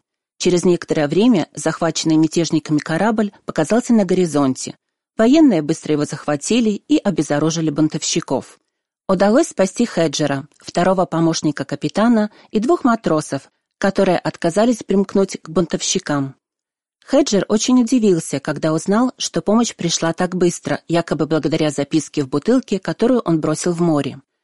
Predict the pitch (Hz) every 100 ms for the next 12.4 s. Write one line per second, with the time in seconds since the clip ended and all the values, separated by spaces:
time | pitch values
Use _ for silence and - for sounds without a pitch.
0 | _ _ _ 196 196 208 269 294 190 165
1 | 165 - - 175 185 175 180 180 - 190
2 | - 180 - 180 165 - 180 175 180 175
3 | 175 160 165 160 240 226 156 - - -
4 | 165 262 233 - - - 170 175 175 -
5 | 170 165 160 247 - 208 - 170 170 175
6 | 180 208 - 156 139 139 _ _ - 180
7 | 285 277 202 175 175 156 151 170 180 196
8 | 165 - - 151 165 - 160 139 135 -
9 | - _ _ _ _ 180 - 180 226 294
10 | - 170 165 - 160 151 - 190 226 190
11 | 160 156 151 147 - 180 147 - 143 -
12 | - 226 214 190